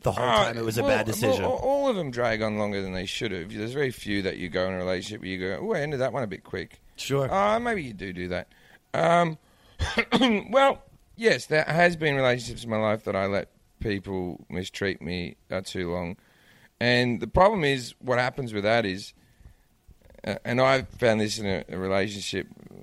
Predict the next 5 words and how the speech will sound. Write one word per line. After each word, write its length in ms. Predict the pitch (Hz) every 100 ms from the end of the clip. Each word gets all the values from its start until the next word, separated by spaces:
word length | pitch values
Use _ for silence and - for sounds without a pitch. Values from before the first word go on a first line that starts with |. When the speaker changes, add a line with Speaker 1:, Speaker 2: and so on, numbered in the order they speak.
| - - - - - 143
Speaker 2:
fairly 340 | 151 127 101
recently, 340 | 82 87 107 110
but, 160 | 113 - _ - _
but 120 | 123 -
then 320 | 156 180 175